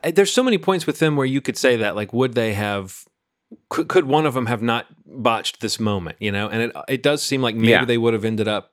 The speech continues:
Speaker 1: having the same conversation as Chuck was saying. Um, but I did wanted to make a note, too,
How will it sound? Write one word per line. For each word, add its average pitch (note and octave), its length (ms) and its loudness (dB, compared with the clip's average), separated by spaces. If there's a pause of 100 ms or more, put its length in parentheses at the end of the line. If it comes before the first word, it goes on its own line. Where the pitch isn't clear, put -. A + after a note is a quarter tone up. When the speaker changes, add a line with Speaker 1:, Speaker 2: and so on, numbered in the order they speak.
Speaker 1:
having G#2+ 280 -2
the G#2 80 -4
same G#2 200 -4
conversation G2 580 -4
as F2 140 -8
Chuck - 260 -8
was - 100 -10
saying. F2+ 280 -10 (400)
Um, A2 220 -2
but B2 140 4
I C#3+ 60 2
did D3+ 120 2
wanted C3 220 2
to C3 60 -4
make B2 140 0
a A#2 60 0
note, B2+ 220 0
too, B2 240 2